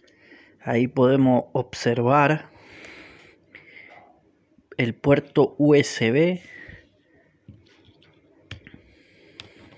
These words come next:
Ahí está el puerto U S B.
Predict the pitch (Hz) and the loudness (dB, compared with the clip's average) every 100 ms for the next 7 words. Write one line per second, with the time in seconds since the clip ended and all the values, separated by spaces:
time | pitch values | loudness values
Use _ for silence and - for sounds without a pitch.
0 | - - _ _ _ - - - _ _ | -20 -20 _ _ _ -20 -20 -20 _ _
1 | _ _ _ _ _ _ 120 120 - 127 | _ _ _ _ _ _ -8 -8 -6 -8
2 | - 131 131 - 127 131 - 131 147 190 | -2 -4 -2 -4 -4 -4 -4 -4 -2 -4
3 | 196 | -6